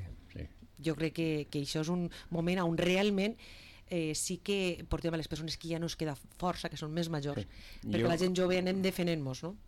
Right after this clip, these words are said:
Speaker 3: Jo veig més important inclús l'acte de pel matí, per mi és més, més entranyable, perquè per la vesprà sí, és la festa, i,
Speaker 2: Mm.
Speaker 3: i la
Speaker 2: Mm.
Speaker 3: festa, però pel matí l'acte és més entranyable, és xiquet, eh,
Speaker 2: Home.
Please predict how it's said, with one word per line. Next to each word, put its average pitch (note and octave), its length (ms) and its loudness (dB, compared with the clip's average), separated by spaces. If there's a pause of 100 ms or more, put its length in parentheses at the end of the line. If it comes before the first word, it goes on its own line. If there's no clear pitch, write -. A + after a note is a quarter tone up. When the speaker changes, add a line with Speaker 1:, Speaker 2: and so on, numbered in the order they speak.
(440)
Speaker 3:
Jo A#2+ 120 6
veig C#3 160 6
més B2 340 8
important A2 420 6
inclús G#2 340 2
l'acte G2+ 340 4
de A2+ 80 4
pel A2+ 160 2
matí, G2+ 280 4
per G#2 140 2
mi G2+ 140 6
és G#2+ 80 4
més, A#2 400 4
més G2+ 200 2
entranyable, F2+ 640 2
perquè - 240 -6
per F2 120 -2
la F#2 120 2
vesprà G#2 480 2
sí, A#2 240 2
és G2+ 140 2
la G2 100 0
festa, G#2+ 540 0
i, G#2+ 240 -4
Speaker 2:
Mm. E3 160 0
Speaker 3:
i - 420 -4
la F3+ 100 -2
Speaker 2:
Mm. E3 40 0
Speaker 3:
festa, C#3 320 2 (400)
però A2+ 260 4
pel A2 140 4
matí B2 360 4
l'acte A#2+ 300 4
és A2 80 4
més G#2+ 180 2
entranyable, F#2 600 0
és F#2+ 100 -2
xiquet, G#2+ 640 4
eh, G2+ 120 -2
Speaker 2:
Home. A#2+ 320 -2